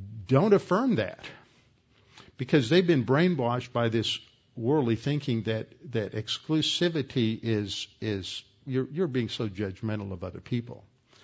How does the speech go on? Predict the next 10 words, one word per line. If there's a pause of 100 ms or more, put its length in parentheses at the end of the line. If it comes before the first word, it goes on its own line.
(320)
This
is
a
big
element
in
the,
uh,
emergent
church